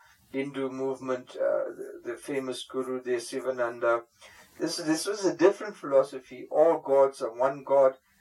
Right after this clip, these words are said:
Krishna, Buddha, Jesus, Allah, all the lo-, roads lead to the same thing. So it doesn't matter what you believe, just,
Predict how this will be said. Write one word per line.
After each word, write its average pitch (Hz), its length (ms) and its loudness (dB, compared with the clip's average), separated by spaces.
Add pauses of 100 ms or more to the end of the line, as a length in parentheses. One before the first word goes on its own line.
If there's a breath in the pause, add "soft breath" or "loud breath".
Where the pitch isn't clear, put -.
(180)
Krishna, - 460 -8
Buddha, 135 440 6
Jesus, 131 400 -10
Allah, 127 440 6 (140)
all 139 300 0
the 131 100 -4
lo-, 127 260 -4
roads 131 420 -2
lead 127 200 -10
to 127 80 -14
the 113 120 -10
same 131 380 0
thing. 127 260 -6 (340 loud breath)
So - 120 -18
it - 40 -14
doesn't 175 300 4
matter 151 340 6
what 131 360 4
you 120 120 -14
believe, 123 520 -10
just, - 320 -14